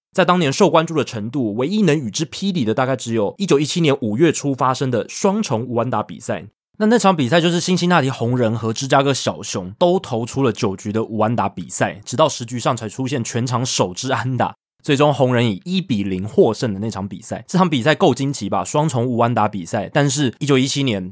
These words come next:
Ernie Shore 的那场出赛，甚至比那一场比赛受到的关注程度更高，因为 Shore 在六月二十三号那一场的投球任务还有表现实在是太特殊，而且难以复制。因此呢，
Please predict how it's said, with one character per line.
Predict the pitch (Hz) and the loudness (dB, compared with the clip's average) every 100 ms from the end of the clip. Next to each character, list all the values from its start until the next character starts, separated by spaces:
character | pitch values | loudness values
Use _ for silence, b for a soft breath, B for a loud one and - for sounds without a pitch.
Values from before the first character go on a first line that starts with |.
| - | -4
Ernie | 139 139 139 | 0 0 0
Shore | - 135 | 2 2
的 | 104 | 2
那 | 110 120 | 0 -2
场 | 104 | -4
出 | 85 113 110 | -8 -8 -6
赛， | 107 87 - | -6 -6 -6
甚 | 143 | -4
至 | 117 | -4
比 | 120 104 | -4 -6
那 | 98 147 | -2 0
一 | 147 | 0
场 | 120 104 | -2 -4
比 | |
赛 | 80 113 | -4 -4
受 | - 127 | -2 -4
到 | 113 | -2
的 | 104 | -4
关 | - 147 143 | -2 -2 -2
注 | 151 117 | -2 -6
程 | - 98 92 | -6 -8 -6
度 | 113 | -6
更 | - 110 95 | -4 -4 -2
高， | 104 95 95 b | -4 -4 -6 b
因 | 143 | 2
为 | 165 143 104 | 4 4 0
Shore | - 165 131 | 0 2 4
在 | 147 131 117 143 | 4 4 2 2
六 | 143 | 4
月 | 151 | 4
二 | |
十 | 143 | 2
三 | 127 127 | 2 2
号 | 135 127 | 2 2
那 | 135 | 0
一 | |
场 | 117 101 | -2 -6
的 | |
投 | 98 127 | -4 -2
球 | 117 | 2
任 | 143 139 | 2 2
务 | |
还 | 120 | 0
有 | 120 | 0
表 | 127 90 | 0 -2
现 | 123 | -4
实 | 107 | 0
在 | 139 | 0
是 | |
太 | 156 247 | 2 2
特 | 180 185 | 4 4
殊， | 127 139 | 2 -2
而 | 151 | -4
且 | 147 | -2
难 | 117 117 | -2 -2
以 | |
复 | 90 147 | -4 -6
制。 | 101 117 90 | -4 -6 -4
因 | 208 262 | 0 2
此 | - 127 | 2 2
呢， | 107 113 | 2 0